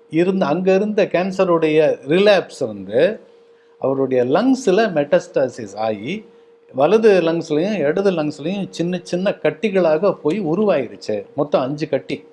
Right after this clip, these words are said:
இங்க மூணு, இங்க ரெண்டு, அப்படி உருவாயிடுச்சு. அதுதான் வந்து லங்ஸ்னுடைய அந்த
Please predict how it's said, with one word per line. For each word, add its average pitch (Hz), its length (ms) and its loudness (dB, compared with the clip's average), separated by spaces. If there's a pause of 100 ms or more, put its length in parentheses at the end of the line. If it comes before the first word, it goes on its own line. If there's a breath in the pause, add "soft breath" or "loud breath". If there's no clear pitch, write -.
(260)
இங்க 151 220 0
மூணு, 151 320 -2
இங்க 127 180 -2
ரெண்டு, 110 380 -6 (240)
அப்படி 151 260 -2
உருவாயிடுச்சு. 123 720 -2 (300 soft breath)
அதுதான் 233 540 2
வந்து 208 260 2
லங்ஸ்னுடைய 175 920 2
அந்த 139 540 2